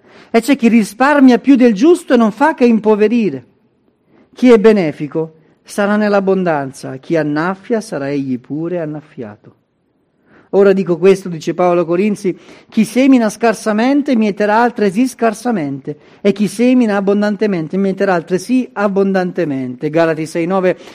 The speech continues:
"Non ci scoraggiamo di fare il bene, perché se non ci stanchiamo mieteremo a suo tempo. Così dunque, finché ne abbiamo l'opportunità, facciamo del bene a tutti, ma specialmente ai fratelli in fede."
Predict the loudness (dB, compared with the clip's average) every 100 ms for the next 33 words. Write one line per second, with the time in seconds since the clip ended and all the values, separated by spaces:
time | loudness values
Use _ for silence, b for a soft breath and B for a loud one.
0 | B 4 6 2 0 2 4 4 2 2
1 | 0 0 2 2 2 2 2 -2 -6 B
2 | B 4 4 4 2 4 4 4 0 0
3 | 0 2 2 4 4 4 4 4 2 4
4 | 4 2 -2 0 0 0 -2 2 0 0
5 | -2 -2 0 -2 -2 -2 0 0 0 0
6 | 2 2 0 0 -2 0 -4 -2 -6 -8
7 | B B B -4 -2 0 0 2 2 4
8 | 4 2 0 0 0 0 -6 -6 -6 -8
9 | -4 -4 -2 -4 -2 -2 -4 -2 -4 -4
10 | -6 -4 -4 -4 -8 -10 -14 -14 -14 -20